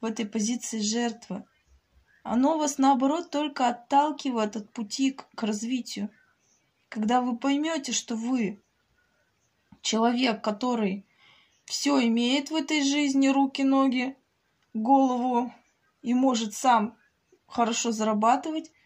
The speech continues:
у вас все поменяется в жизни. Поэтому не будем лукавить и продолжать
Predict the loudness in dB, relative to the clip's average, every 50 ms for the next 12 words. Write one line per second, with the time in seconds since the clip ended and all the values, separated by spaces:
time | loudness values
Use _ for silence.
0 | _ _ _ _ _ _ _ _ _ -8 -4 0 0 0 0 -2 -4 -4 -4 -4
1 | -4 -4 -6 -6 -6 -6 -6 -4 -2 -2 -2 -2 -4 -6 -8 -8 -8 -8 -6 -6
2 | -6 -4 -4 -4 -6 -6 -8 -10 _ _ _ _ _ _ _ _ _ _ _ _
3 | _ _ _ _ _ _ _ -2 0 0 0 0 0 0 2 2 2 2 2 0
4 | 0 0 0 -2 0 0 0 0 0 0 -2 -4 0 2 4 4 4 2 2 -2
5 | -6 -8 -10 -12 -14 _ _ _ _ _ _ _ _ _ _ _ _ _ _ _
6 | _ _ _ _ _ _ _ _ _ _ -6 -2 0 2 2 2 2 2 0 -4
7 | -8 -16 -20 -20 -20 -20 _ _ -4 -2 2 2 4 2 2 4 4 6 6 6
8 | 4 0 -6 -12